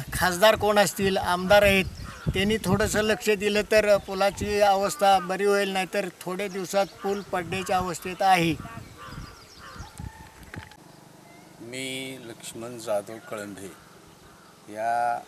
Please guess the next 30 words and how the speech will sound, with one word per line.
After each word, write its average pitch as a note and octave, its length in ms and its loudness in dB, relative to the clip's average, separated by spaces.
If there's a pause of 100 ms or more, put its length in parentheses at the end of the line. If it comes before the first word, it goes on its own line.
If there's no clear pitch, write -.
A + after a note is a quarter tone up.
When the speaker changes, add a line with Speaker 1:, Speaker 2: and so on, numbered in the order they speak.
(180)
Speaker 2:
अ, A2 320 -6
पुलावर B2 520 -4
आलो A2+ 220 0
आम्ही. G2 300 -12 (680)
एक G#2 60 -18 (120)
गाडी A2 220 0
पडली B2+ 380 -6
इथं, B2 320 -6 (120)
तेव्हा A2 160 -6
ती B2 140 -12 (100)
बघण्यासाठी C3 600 -4
आम्ही B2+ 240 -2
इथं A#2 240 2
आलो. A#2+ 220 8 (1040)
तर B2+ 240 -6
ह्या C#3 220 6
पुलाची C#3+ 760 0
इतकी C#3+ 340 -4
दयनीय E3+ 280 6
अवस्था D#3+ 320 6
झाली C3+ 260 0
आहे B2+ 80 0
की B2+ 100 -6
आता C3+ 280 0
तिथं C#3 300 -12
म्हणजे C#3+ 300 -2 (400)
डोहळं C3+ 260 4
पडण्याच्या D#3+ 460 8
शक्यतेत D#3+ 480 2
आहे. C3 160 2